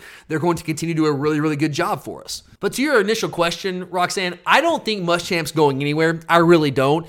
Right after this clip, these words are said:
I think at this point in his career, with the money that he's made, with the money he still gets paid from South Carolina,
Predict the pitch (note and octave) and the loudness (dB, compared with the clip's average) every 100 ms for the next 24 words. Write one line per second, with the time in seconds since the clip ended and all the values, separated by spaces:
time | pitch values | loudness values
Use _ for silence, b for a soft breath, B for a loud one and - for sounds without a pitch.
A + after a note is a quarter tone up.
0 | B E3+ F3 A3 E3 F3 F3 - F#3+ E3+ | B -2 0 -2 -2 -2 -2 -2 -2 -2
1 | F3 F3+ E3+ - D#3+ C3 C#3 E3+ A#3 - | -2 -2 -2 -6 -6 -4 -2 -2 -4 -8
2 | - E3+ E3+ D3+ D3+ F#3 E3+ D3 F3 F3 | 0 0 2 -2 -2 0 -2 -4 -6 -6
3 | C#3+ C#3+ F3 F3+ D#3+ D#3+ E3+ E3 D#3+ F3 | -2 0 2 0 0 0 0 -2 -2 -2
4 | D#3 D#3+ - C#3+ E3+ E3+ D#3+ D#3 D#3 - | -2 -6 -4 -2 -2 -4 -2 -2 -2 0
5 | D#3+ C#3+ D3 F3+ | 0 2 2 0